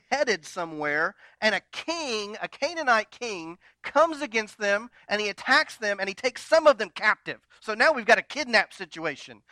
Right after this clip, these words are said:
and now we've got a rescue mission that's gotta happen. Now we're in some exciting stuff, right? Like, now's where the movie gets real. All right? So the, we are, they come, and this, this new generation says, "Look, we don't care if they're Canaanites. We don't care if they're warriors.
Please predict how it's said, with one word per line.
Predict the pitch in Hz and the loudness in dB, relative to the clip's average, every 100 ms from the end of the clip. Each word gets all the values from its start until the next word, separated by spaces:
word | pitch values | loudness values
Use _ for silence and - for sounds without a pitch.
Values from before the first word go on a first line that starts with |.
| - | -4
and | 196 | 0
now | 233 320 | 4 4
we've | 262 | 6
got | 254 | 4
a | 190 | 4
rescue | 202 262 - - 240 | 2 0 -2 -8 -6
mission | 202 202 - 170 | -4 -6 -6 -10
that's | 170 | -6
gotta | - 175 151 | 0 2 2
happen. | 147 156 127 104 _ _ | -2 -4 -6 -16 _ _
Now | 214 302 359 | 0 2 6
we're | 320 | 4
in | 285 | 2
some | 247 | -6
exciting | 226 - 196 151 | -6 2 2 0
stuff, | - 123 - | -8 -8 -2
right? | 160 196 - | 2 2 0
Like, | 147 185 | -4 0
now's | 233 254 | 0 0
where | 262 | -2
the | 220 | -4
movie | 208 196 170 | -6 -10 -8
gets | 170 | -10
real. | 151 139 101 _ _ _ _ _ _ - | -8 -12 -12 _ _ _ _ _ _ 2
All | 190 | 6
right? | 214 277 - - | 8 6 0 -18
So | - 277 269 - _ | 6 10 10 6 _
the, | 208 269 277 - | 4 6 6 2
we | 196 269 294 | -6 0 6
are, | 240 202 - | 6 4 0
they | 202 247 | 2 2
come, | - 330 349 285 220 | 6 8 10 8 4
and | 202 | -4
this, | 233 220 - | -4 -6 -4
this | 208 208 220 | -6 -6 -6
new | 320 | -6
generation | 320 285 269 233 247 285 240 180 | -4 0 4 4 4 0 -6 -8
says, | - 214 175 | -6 -6 2
"Look, | 294 294 _ - | 6 6 _ -8
we | 269 | 0
don't | 339 254 | 0 0
care | - 240 330 359 | 0 0 2 0
if | 311 | 0
they're | 320 | -6
Canaanites. | - 294 320 311 294 294 277 | -6 -6 -4 0 2 0 -4
We | 294 | -2
don't | 254 - | -2 -2
care | 247 320 311 | -4 -4 -4
if | - | -2
they're | 262 | -4
warriors. | 247 247 247 247 240 233 | -4 0 0 2 -2 -8